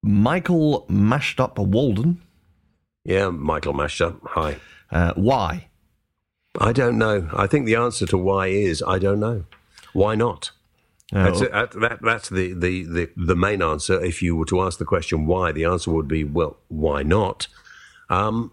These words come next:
Speaker 2: but I think one has to look deeper into a question of, uh, such, uh, deep intellectual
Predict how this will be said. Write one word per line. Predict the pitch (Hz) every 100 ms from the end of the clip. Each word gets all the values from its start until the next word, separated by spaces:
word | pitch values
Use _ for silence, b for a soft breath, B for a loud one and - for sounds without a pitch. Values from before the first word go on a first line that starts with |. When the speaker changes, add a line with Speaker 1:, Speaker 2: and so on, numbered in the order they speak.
| 95
Speaker 2:
but | 117 123 104 -
I | 113
think | 117 165 143
one | 135
has | 127 123
to | 117
look | 117 95
deeper | 135 143 127
into | - 139 117 117
a |
question | - 139 117 - 101 98
of, | 95 98 95 90 - 92
uh, | 90 85 85 -
such, | - - - - - - 82
uh, | 85 82 82 82
deep | 82 101 87
intellectual | 98 87 90 87 - 92 80 73